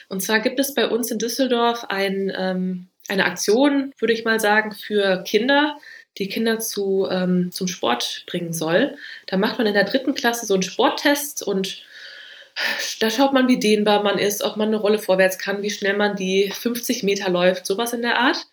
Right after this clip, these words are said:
Und dann, ähm, aus jeder Schule das, ich sag mal, beste Mädchen und der beste Junge qualifizieren sich dann für die Talentiade. Und die Talentiade ist was ganz Cooles. Da kann man nämlich an einem Tag ganz viele Sportarten ausprobieren, ähm,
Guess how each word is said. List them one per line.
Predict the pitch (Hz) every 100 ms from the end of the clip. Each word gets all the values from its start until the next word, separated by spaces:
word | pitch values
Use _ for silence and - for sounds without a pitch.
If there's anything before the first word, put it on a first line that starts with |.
| - - _
Und | 208 196
dann, | 214 214 226 220
ähm, | 208 202 208 196 - -
aus | 190 190
jeder | 220 220
Schule | - 226 220 220 220 220 -
das, | - 180 180 - - _
ich | 180
sag | 180
mal, | 165
beste | 165 254 - -
Mädchen | 190 240 - 269
und | 196
der | 190
beste | 196 - 196
Junge | 208 277 285 285 - - -
qualifizieren | - 208 214 214 220 240 233
sich | 226
dann | 208 208
für |
die | 190 190
Talentiade. | - 202 190 185 165 160 127 120 _ -
Und |
die | 190
Talentiade | 190 208 196 214 233
ist | 220 190
was | 185
ganz | 196 190
Cooles. | - 277 320 311 - - -
Da | -
kann | 185 240
man | 247 233
nämlich | 233 226 220
an | 180
einem | - 214
Tag | 214 226 214 214
ganz | 202 202
viele | 202
Sportarten | 190 - 190 185 151 - 160
ausprobieren, | 147 - - - 156 185 320 - _
ähm, | 185 190 190 190